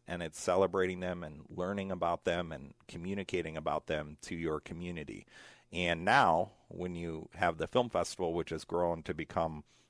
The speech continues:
one of the top ten in the country in terms of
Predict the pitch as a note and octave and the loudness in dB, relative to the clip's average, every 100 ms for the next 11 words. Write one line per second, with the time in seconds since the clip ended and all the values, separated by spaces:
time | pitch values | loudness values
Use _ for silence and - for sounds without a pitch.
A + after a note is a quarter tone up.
0 | - E2+ G2 B2 G#2 E2+ E2 - D#2 D#2 | -18 -2 4 6 6 4 0 0 0 0
1 | - D#2 D2+ D#2 D2 - D#2+ - F2 E2 | 2 0 0 -4 -6 -2 -2 -2 -4 -4
2 | D2+ D#2+ D2+ D2 - | -4 -6 -6 -8 -12